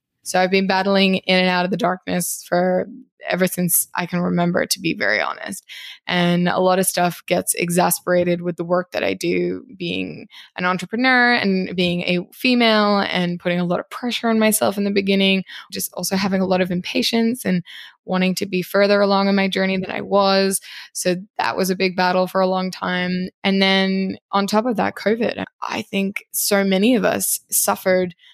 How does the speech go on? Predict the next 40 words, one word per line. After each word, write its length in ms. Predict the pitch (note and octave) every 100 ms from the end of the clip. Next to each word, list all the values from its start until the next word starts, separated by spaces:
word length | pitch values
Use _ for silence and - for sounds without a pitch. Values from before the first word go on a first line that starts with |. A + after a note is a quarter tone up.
| _
very 420 | F3 F3 G3+ A3 F#3
greatly 500 | F#3 F3+ - F3+ F3+
with 200 | F3+ F3+
mental 320 | F3 F3+ G3
health 260 | F3 F#3+ - -
and 300 | F3+ E3+ F3+
darkness 640 | - - - - G3+ -
moments 580 | F#3 F3+ F3+ F3 F3 -
during 440 | - F#3 F#3 F3+ F3+
the 100 | F3+
last 240 | F#3 -
couple 220 | F3+ -
of 60 | F3+
years 260 | F3+ F#3 -
of 40 |
the 80 | G#3+
pandemic. 680 | F#3 G3 G3 G#3 F#3 F#3 -
And 300 | F3+ F3+ F#3 - - - -
I 40 | F3+
think 240 | F#3+ F#3
if 80 | F#3
you 180 | F#3 G3
already 400 | G3 G3+ G3+ G3
suffered 680 | - F#3 G#3 F3+ F#3 F3+ -
from 640 | - F#3 G3 G3 F#3+ - -
these 260 | F3+ F#3 F3+
types 380 | F#3+ F#3+ - -
of 340 | E2+ B2+ F#3
mental 300 | F#3+ F#3 F#3
health 260 | F3+ G3+ G#3
issues, 400 | G3 - F#3 F3+ - _
that 160 | - G3+
was 180 | G#3 -
just 220 | F#3 - _
amplified 640 | F#3 A#3 B3+ G#3 F3+ - -
and 160 | - F#3
hit 160 | G3
you 140 | G#3 G3+
even 180 | F#3+ F#3+
harder. 500 | F3 G3 A3+ D2+